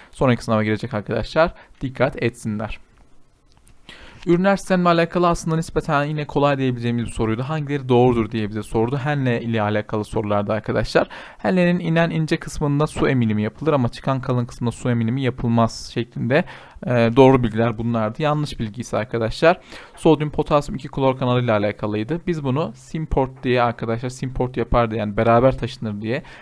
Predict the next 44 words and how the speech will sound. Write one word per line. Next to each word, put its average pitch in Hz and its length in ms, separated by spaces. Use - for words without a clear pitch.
e, 117 500
özellikle 123 520
ilk 131 200
dersimizde 117 440
söyleriz. 113 380
Simport 123 420
yapan 120 260
kanallardan 117 600
bir 123 80
tanesi 117 400
budur 117 260
diye 107 120
söyleriz. 127 520
Burada, 151 380
e, - 80
hani 131 400
hangisi 147 360
yanlış 135 280
diye 127 100
sorduğu 123 240
zaman 147 200
antiport 147 520
taşınım 120 360
yapar 110 400
diye 110 100
söylemişti 110 560
ama 131 160
aslında 120 320
bunlar 117 280
sodyum 120 340
potasyum 120 460
iki 123 180
klor 117 300
kanalı 120 360
simport 123 500
taşınım 113 340
yapar. 147 360
Bunu 135 120
da 120 100
biliyoruz 123 340
ki 123 160
loop 135 200
diüretiklerin 117 720
yani 120 360